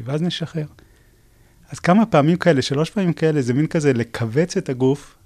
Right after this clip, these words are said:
זה הפוך ממה שאנחנו חושבים. לכווץ בשביל שתוכל להיווצר הרפאיה. אז זה דרך מאוד מהירה. תמיד הגוף נשימה צריכה לה-, כדאי שהם יעבדו יחד.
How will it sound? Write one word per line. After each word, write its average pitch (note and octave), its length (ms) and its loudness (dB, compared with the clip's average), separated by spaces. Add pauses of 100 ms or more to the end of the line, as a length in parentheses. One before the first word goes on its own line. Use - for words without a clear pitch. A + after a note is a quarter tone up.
(400)
זה A#2+ 100 -4
הפוך D3 300 -6
ממה D#3+ 180 0
שאנחנו A#2 280 -2
חושבים. A#2+ 500 0 (420)
לכווץ C3+ 500 -2
בשביל C#3 520 -2 (240)
שתוכל B2 520 -6
להיווצר A#2+ 480 -4
הרפאיה. A2 420 -2 (880)
אז C#3+ 120 -4
זה D3+ 80 2
דרך D3+ 280 2
מאוד C3 240 2
מהירה. A#2+ 340 2
תמיד F#3 360 0
הגוף D#3+ 400 -2
נשימה C3 440 -2
צריכה C3 220 -6
לה-, B2 160 -2 (640)
כדאי D3+ 340 4
שהם D3 220 2
יעבדו B2 320 4
יחד. B2+ 420 4